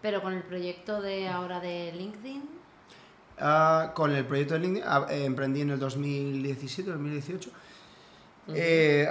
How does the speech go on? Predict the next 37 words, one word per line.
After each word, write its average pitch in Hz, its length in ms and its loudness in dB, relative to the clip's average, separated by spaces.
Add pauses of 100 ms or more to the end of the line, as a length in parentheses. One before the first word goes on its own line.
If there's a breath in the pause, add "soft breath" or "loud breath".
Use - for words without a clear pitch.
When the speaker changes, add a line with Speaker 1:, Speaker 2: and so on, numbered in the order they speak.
(120)
Speaker 2:
ah, 147 280 2
eh, 160 260 -4 (420 loud breath)
Speaker 1:
Siete 202 140 -2
Speaker 2:
me 151 60 8
obsesioné 151 500 4
Speaker 1:
años. 165 120 2
Speaker 2:
con, 151 600 4
sí, 220 220 0
llevaré, 180 520 0
¿no? 160 140 -2
Speaker 1:
Como 170 120 -4
Speaker 2:
dos 123 80 -2
mil 151 140 -4
dieciocho, 208 680 -2
Speaker 1:
yo, 269 80 -12
yo 214 80 -4
empecé 240 340 -10
en - 80 -6
Speaker 2:
unos 127 180 -4
cinco 170 280 -2
Speaker 1:
dos 139 100 0
mil 139 100 -2
diecisiete. 135 240 -8
Speaker 2:
años. - 40 -20 (180)
Speaker 1:
Ah. 202 300 -8
Speaker 2:
Los 120 240 -8
cinco 175 240 -6
o 135 40 -6
seis 120 220 -6
años, 135 280 -8
sí. 160 100 -12 (420)
Seis - 300 -14
años 123 280 -8
ya 120 100 -12
habrán 120 360 -14
pasado. 131 260 -14 (600 loud breath)
Sí. - 340 -2